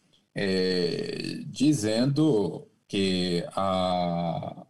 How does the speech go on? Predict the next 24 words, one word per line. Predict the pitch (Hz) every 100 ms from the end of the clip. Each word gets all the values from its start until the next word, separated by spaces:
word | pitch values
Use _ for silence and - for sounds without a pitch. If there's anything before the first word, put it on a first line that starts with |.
| _ -
que | 107
o |
priorado | 107 104 98 104
da | 92
Fraternidade | 87 92 95 92
São | 104
Pio | 139
décimo | 110 110 117
não | 101 123 147
está | 120 - 117 110 95 90
em | - 104
comunhão | 101 98 98 95
com | - 92
a |
Diocese | 92 101 107 - 95 90
de | 120
Tóquio | - 98 - - 120
e |
recomendou | 117 123 147 131 98 120
os | -
fiéis | 113 113 110
a | 117 107
não | 127
irem. | 120 101 -